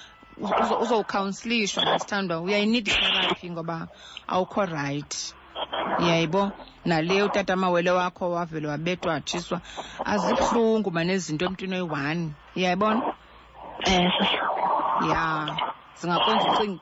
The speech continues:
Speaker 1: ucinge into ebengafanelanga uzicinge. But ke kufuneka uzame uphila for abantwana bakho. Ungabi nayo le mibuzo yoba uphilelani.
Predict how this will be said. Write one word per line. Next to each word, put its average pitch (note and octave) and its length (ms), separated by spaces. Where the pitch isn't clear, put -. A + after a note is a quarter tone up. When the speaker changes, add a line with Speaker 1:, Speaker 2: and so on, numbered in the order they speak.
Speaker 1:
ucinge G3 340
into D#3+ 180
ebengafanelanga E3+ 800
uzicinge. D3 640
But - 160
ke - 160
kufuneka G3 580
uzame D#3+ 340
uphila F3+ 460
for E3+ 180
abantwana F3+ 420
bakho. G3 640
Ungabi G3 260
nayo G#3 220
le G3 80
mibuzo F#3 480
yoba E3 240
uphilelani. D#3 720